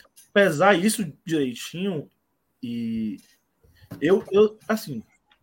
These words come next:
tô bem preocupado desde que começou a pandemia, na verdade, né? Quando eu comecei a, a, a,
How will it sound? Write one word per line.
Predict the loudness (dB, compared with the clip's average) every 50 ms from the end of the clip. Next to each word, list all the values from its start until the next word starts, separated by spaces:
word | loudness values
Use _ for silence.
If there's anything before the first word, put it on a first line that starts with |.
| _ _ _ _ -20 -20 -20 -8 _
tô | 4 4 4
bem | 4 4 2 4
preocupado | 4 4 2 2 2 2 2 2 2
desde | -2 2 6 6 6 6 6 0
que | -6 -8 -8
começou | -4 0 0 0 0 0 -2
a | -2
pandemia, | 0 -2 0 0 0 0 -2 -2 -2 -2 -2
na | -4
verdade, | -4 -8 -8 -6 -6 -6 -6 -6 -8 -10 -12
né? | -14 -14 -16 -18 -20 -20 _ _ _ _ _ _ -20 _ -18 -18 -16 -16 -18 -18 -18 -16 -10
Quando | -8 -8 -8 -6 -6
eu | -8 -8 -8 -12 _ _ _
comecei | -6 -4 -4 -4 -4 -4 0 2 2 4
a, | 4 2
a, | 0 0 -2 -2 -2 -4 -6 -8 -8 -8
a, | -10